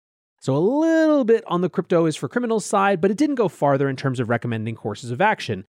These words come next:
And I think even those who are rightly frustrated with the continuation of the crypto is for criminals narrative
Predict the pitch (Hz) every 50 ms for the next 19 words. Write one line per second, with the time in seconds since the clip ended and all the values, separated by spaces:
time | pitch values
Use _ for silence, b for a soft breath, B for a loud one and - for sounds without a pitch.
0 | _ _ _ - 180 202 190 220 202 180 185 156 165 156 151 147 143 - - 165
1 | 180 156 139 156 160 170 151 151 139 - - 139 127 - 143 135 131 123 117 107
2 | 123 127 - _ - - - - 123 120 - - - 113 107 113 160 240 262 -
3 | - 175 160 135 139 - - 147 - - 139 135 135 127 - - 127 - - 127
4 | 127 123 120 107 117 120 120 117 120 123 113